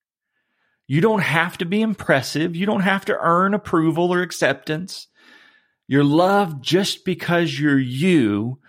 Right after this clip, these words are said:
and you don't have to be anything other than who you are to be worthy of love."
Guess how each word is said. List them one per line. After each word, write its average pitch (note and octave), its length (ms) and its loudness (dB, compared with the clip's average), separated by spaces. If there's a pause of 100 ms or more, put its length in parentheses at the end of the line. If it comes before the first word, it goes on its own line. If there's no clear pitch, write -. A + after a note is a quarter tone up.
(380)
and B2+ 180 -2
you B2 80 0
don't D#3 320 2
have D#3+ 280 0
to D3 80 -4
be C3 220 0
anything E3 480 0
other C3 260 0
than A#2 160 -2
who B2 120 0
you B2 300 0
are G#2+ 300 -2
to - 100 -16
be A2+ 100 -8
worthy G#2 380 -10
of - 120 -18
love." - 280 -20